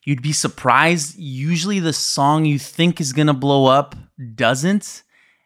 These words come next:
And the song that you are gonna not include in the record or the song that you don't even wanna release, that's the one that will resonate with the world. So take that with what you will, but,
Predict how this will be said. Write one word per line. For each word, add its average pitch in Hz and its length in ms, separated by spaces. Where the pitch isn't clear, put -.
And 127 400
the 139 120
song 135 720
that 120 380
you 131 300
are 123 140
gonna 127 320
not 123 400
include 131 340
in 123 80
the 117 120
record 107 520
or 110 160
the 107 100
song 123 260
that 120 120
you 113 100
don't 127 300
even 123 200
wanna 117 180
release, 104 560
that's 127 460
the - 100
one 110 260
that 95 120
will 101 140
resonate 98 380
with 90 140
the - 80
world. 90 360
So 127 400
take 139 220
that 135 300
with 127 200
what 113 340
you 110 140
will, 107 320
but, 120 340